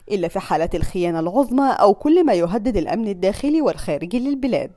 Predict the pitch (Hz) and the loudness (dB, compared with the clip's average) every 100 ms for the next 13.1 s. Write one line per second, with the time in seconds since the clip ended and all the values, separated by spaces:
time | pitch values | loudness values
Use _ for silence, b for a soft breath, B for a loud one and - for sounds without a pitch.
0 | 185 185 160 160 285 190 151 b b 208 | 0 2 2 2 2 2 -4 b b -2
1 | 202 - 392 392 - 180 180 185 196 - | 0 2 2 0 0 -4 -2 -4 -2 -4
2 | 180 131 151 165 - - 277 302 285 190 | -4 -4 -4 -4 -6 -4 0 2 2 0
3 | - 170 156 - 170 277 262 156 - b | -2 -2 -4 -6 -6 -4 -2 -4 -8 b
4 | - 170 160 175 151 135 143 143 - 156 | -6 -4 -4 -4 -6 -8 -8 -8 -8 -8
5 | - - 165 - 147 160 240 262 - 247 | -8 -8 -8 -6 -8 -4 -2 -2 -2 0
6 | 262 180 170 277 277 - 170 156 156 233 | 2 2 0 0 0 -2 -2 -2 0 0
7 | 294 247 - 160 160 226 277 294 185 139 | 0 -2 -4 -6 -4 -4 -2 0 0 -2
8 | - B B 202 214 180 170 185 147 - | -6 B B 4 4 4 -2 -6 -10 -6
9 | 180 180 160 156 285 330 285 196 160 143 | -6 -6 -8 -6 -2 0 0 0 -2 -4
10 | 190 262 240 B B - 247 185 - 226 | -2 -2 -2 B B 0 2 4 2 -4
11 | 170 180 165 226 - 320 240 170 147 - | -4 -2 0 -2 0 0 0 -4 -6 -8
12 | - 277 277 147 180 220 277 285 269 294 | -4 -2 0 -2 -2 -2 -2 -2 0 0
13 | 320 | 0